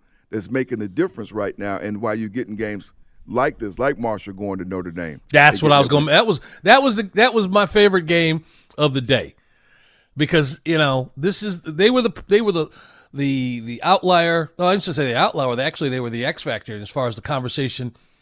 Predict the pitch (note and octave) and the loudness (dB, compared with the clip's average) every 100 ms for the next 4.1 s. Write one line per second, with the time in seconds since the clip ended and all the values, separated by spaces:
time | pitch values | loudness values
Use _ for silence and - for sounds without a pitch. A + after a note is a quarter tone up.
0 | _ _ _ - C#3 A#2+ A2 G#2 G#2+ A2+ | _ _ _ -10 -2 0 -2 -4 -10 -4
1 | D3 C3+ A#2+ - D#3+ D#3 C#3 B2 D3+ C#3 | 0 0 -2 0 0 2 -2 -4 -2 -2
2 | A#2+ A2 C3 D3+ C#3 C3 C#3 C#3+ B2+ A#2 | -2 -4 -6 -4 -4 -4 -4 -6 -8 -8
3 | B2+ - D#3+ C#3+ - D3 - C#3 D3+ B2 | -8 -6 -6 -6 -4 -4 -4 -10 -8 -8
4 | G#2 | -10